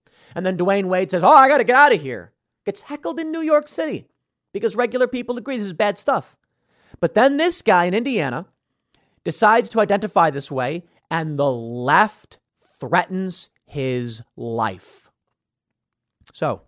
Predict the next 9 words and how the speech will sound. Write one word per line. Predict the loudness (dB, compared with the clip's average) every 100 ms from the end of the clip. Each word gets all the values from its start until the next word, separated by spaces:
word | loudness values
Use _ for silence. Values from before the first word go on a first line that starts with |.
| _ -16
you | -8
tell | 0 0
me | 0 -4
what's | -6 -4
worse, | -2 -2 -2 -6 -6 -10 _ _ _ -8
the | -6
legislative | -2 -2 -2 -2 -2 -2 -6 _
process, | -6 -2 -2 0 0 0 -6 -10 _ -10
democracy, | -4 -4 -6 -4 -4 -4 _ -6 -2 0 0 -2